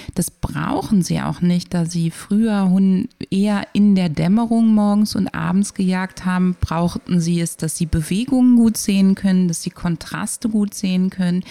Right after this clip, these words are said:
damit sie eben sehen, wenn sich das Wild irgendwo bewegt. Aber in der Dämmerung ist es eben so, dass das Rot zuerst verschwindet beziehungsweise als letztes auftaucht und gar nicht nützlich für sie gewesen wäre.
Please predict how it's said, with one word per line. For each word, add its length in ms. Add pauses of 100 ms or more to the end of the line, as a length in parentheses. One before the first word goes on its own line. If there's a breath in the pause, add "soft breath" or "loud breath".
(380 loud breath)
damit 280
sie 200
eben 200
sehen, 340
wenn 160
sich 200
das 240
Wild 340
irgendwo 400
bewegt. 520 (340 loud breath)
Aber 420
in 200
der 120
Dämmerung 720
ist 340
es 140
eben 260
so, 220
dass 180
das 220
Rot 380 (100)
zuerst 640
verschwindet 580
beziehungsweise 680
als 180
letztes 460
auftaucht 560
und 180
gar 220
nicht 220
nützlich 600
für 140
sie 140
gewesen 420
wäre. 180